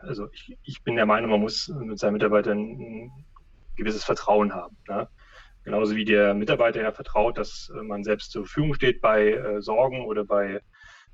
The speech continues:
ähm, bei einem, äh, ja, bei Schwierigkeiten oder gemeinsam vielleicht auch Probleme löst. Genauso muss man ja auch dem Mitarbeiter,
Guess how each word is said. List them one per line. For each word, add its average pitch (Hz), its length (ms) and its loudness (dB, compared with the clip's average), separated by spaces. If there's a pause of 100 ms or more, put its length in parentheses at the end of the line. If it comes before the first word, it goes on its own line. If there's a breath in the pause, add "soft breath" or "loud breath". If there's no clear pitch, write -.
ähm, 98 480 -8
bei - 80 -2
einem, 98 480 -4
äh, - 1500 -20
ja, 104 260 0
bei 101 200 -4
Schwierigkeiten 120 720 2
oder 104 260 2
gemeinsam 110 360 0
vielleicht 101 200 0
auch - 100 -4
Probleme 110 440 2
löst. 101 440 0
Genauso 104 340 0
muss 113 200 -6
man 107 120 -4
ja 104 160 2
auch 104 200 2
dem 104 100 -6
Mitarbeiter, 107 680 0